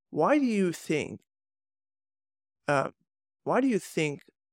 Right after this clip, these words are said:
Lubavitch became so focused on this personal relationship? I mean, i-, part of it, of course, is historical, that the Rebbe did have these Yechidim with Bachrim on a regular basis, which I don't know if ex-, it existed in the past.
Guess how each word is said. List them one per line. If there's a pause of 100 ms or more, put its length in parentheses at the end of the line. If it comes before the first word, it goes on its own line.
(580)
Lubavitch
became
so (640)
focused (220)
on
this (180)
personal
relationship? (1000)
I
mean, (300)
i-, (280)
part
of
it,
of
course,
is
historical,
that
the
Rebbe
did
have
these
Yechidim
with
Bachrim
on
a
regular
basis,
which
I
don't
know
if
ex-,
it
existed
in
the
past.